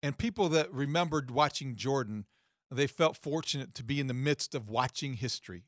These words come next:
We're in being in the midst of greatness. And do you realize what you're seeing when you're seeing it? And with Patrick Mahomes, I just think what we're seeing is extraordinary.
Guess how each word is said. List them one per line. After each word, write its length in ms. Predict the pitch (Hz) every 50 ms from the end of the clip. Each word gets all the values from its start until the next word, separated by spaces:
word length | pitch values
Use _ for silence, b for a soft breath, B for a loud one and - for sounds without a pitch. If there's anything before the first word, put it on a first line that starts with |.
| _
We're 300 | - 117 135 147 143 139 b b b b b b b b _
in 200 | 135 143 143 151 139
being 240 | 131 165 175 175 165
in 100 | 165 156
the 80 | 147
midst 300 | 139 139 143 143 - -
of 120 | 135 110 110
greatness. 600 | 104 123 131 127 127 95 104 95 - - - - -
And 340 | 143 135 135 135 131 131 123
do 80 | 110 139
you 140 | 135 135 123
realize 500 | 117 139 190 202 180 170 170 160 139 110
what 160 | 127 - -
you're 100 | 120 117
seeing 520 | - - - - 170 170 156 147 139 127
when 160 | 127 135 131
you're 80 | 123 113
seeing 380 | - - - 147 139 131 120 110
it? 140 | 101 98 - _ _ _ _ _ _ _ _ _ _ -
And 80 | 139
with 140 | 151 143 -
Patrick 360 | - 226 269 240 - 262 -
Mahomes, 760 | 170 156 151 - 165 196 170 156 143 131 123 110 - - - _ _ _ _ _ _ _ -
I 100 | - 233
just 220 | 233 277 - -
think 180 | - 196 170 131
what 180 | 147 170 - 160
we're 140 | 127 135
seeing 400 | 123 - - - 208 208 196 165
is 300 | 151 147 147 135 117 -
extraordinary. 880 | - 135 - - - - - 160 160 165 151 117 104 92 85 78 80 -